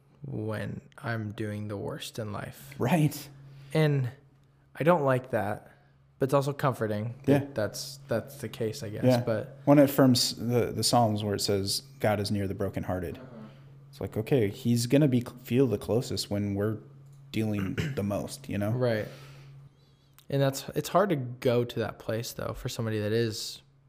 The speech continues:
Speaker 1: brokenhearted.
Speaker 2: Right.
Speaker 1: It's almost impossible 'cause you, you're feeling such suffering and then be like, "Okay, I'm gonna,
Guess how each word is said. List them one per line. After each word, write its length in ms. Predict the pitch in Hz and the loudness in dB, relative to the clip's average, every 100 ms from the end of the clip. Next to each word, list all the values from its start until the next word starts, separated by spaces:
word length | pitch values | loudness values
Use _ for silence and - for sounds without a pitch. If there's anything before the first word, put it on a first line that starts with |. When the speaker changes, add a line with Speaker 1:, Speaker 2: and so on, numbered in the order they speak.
| - | -8
Speaker 1:
brokenhearted. 680 | 110 104 107 101 104 104 - - - | -6 -6 -8 -6 -6 -8 -12 -20 -10
Speaker 2:
Right. 240 | - 113 - - - | -2 -2 -2 -14 -8
Speaker 1:
It's 500 | - 120 - - - - - - - _ _ _ _ _ - | -4 -4 -4 -8 -10 -16 -18 -20 -20 _ _ _ _ _ 2
almost 240 | 151 147 | 2 2
impossible 380 | 113 147 151 120 | 2 2 2 -2
'cause 200 | - 117 | -4 -4
you, 120 | 120 | -2
you're 220 | 120 123 | -2 -4
feeling 340 | 117 170 170 143 | -2 4 4 4
such 200 | - 123 | 0 -2
suffering 580 | - 139 139 120 113 117 | 2 2 2 -2 0 -2
and 80 | 117 | 0
then 220 | 120 117 | 0 0
be 80 | 117 | 0
like, 200 | 113 - | -2 -4
"Okay, 300 | 120 120 110 | -6 -4 -4
I'm 120 | 113 | -4
gonna, 320 | 113 107 104 | -4 -4 -6